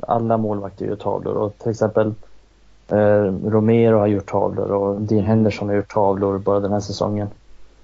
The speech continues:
Och, alltså det finns en anledning till att, att jag tänker, alltså det är så populistiskt och så lätt att,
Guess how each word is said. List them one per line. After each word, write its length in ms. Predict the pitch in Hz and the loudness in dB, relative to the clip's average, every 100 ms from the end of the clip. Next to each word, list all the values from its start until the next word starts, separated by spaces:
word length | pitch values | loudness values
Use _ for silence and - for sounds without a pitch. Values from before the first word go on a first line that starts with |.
| - | -12
Och, 340 | - 101 101 95 - - _ _ _ _ _ _ | -2 2 2 0 -6 -14 _ _ _ _ _ _
alltså 220 | - 101 113 | -6 0 2
det 80 | |
finns 340 | 113 151 127 113 | 2 2 2 0
en 100 | 120 | 0
anledning 540 | 131 123 123 127 117 | 0 2 2 2 0
till 120 | 113 | -4
att, 260 | 110 - - - _ _ _ _ | -6 -6 -14 -20 _ _ _ _
att 200 | - - - - | -12 -10 -14 -16
jag 160 | - 120 | -4 0
tänker, 300 | 156 139 107 - _ _ _ | 2 2 0 -2 _ _ _
alltså 160 | 135 | -2
det 80 | 143 | 2
är 40 | 151 | 2
så 140 | 139 | 0
populistiskt 760 | - 151 147 156 - - 107 113 | -2 0 2 0 -2 -8 -8 -8
och 80 | |
så 120 | - 123 | -4 0
lätt 340 | 131 - - | 0 -2 -6
att, 320 | - 117 120 | 0 0 -2